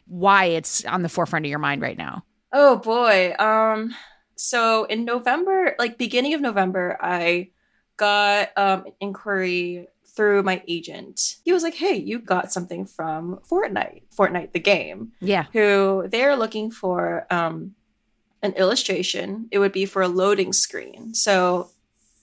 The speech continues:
Speaker 2: most of their players would see it. They would want all copyright to it for three thousand dollars.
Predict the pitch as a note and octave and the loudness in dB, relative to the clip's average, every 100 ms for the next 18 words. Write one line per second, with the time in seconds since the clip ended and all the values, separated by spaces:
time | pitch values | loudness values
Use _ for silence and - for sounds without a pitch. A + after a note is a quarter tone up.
0 | _ - G#3+ G#3+ A#3 B3+ A#3 A3+ - G3+ | _ -4 2 4 4 2 0 0 0 0
1 | G3 G3+ F#3 - - F#3 G#2 - - _ | 2 0 -2 0 2 2 2 -6 -8 _
2 | _ _ _ _ _ - G3 G3 G3+ G3+ | _ _ _ _ _ 2 4 4 4 2
3 | G3 G3 F#3+ - _ _ _ _ _ _ | 2 0 -2 -8 _ _ _ _ _ _
4 | _ _ _ _ F#3 G3 A3+ G#3 G3+ F#3+ | _ _ _ _ 2 2 2 -4 -2 -2
5 | E3 - F3+ F3 G3 - _ _ _ _ | -2 -4 -4 -2 -2 -4 _ _ _ _
6 | _ _ _ _ - - G#3 G3 F#3+ F#3 | _ _ _ _ -20 -4 2 6 6 6
7 | F3+ F3+ G3 G3 G3 F#3+ F3+ E3+ - - | 4 2 0 -2 -2 -2 -4 -4 -4 -4
8 | - - B2+ - - | -6 -10 -10 -10 -12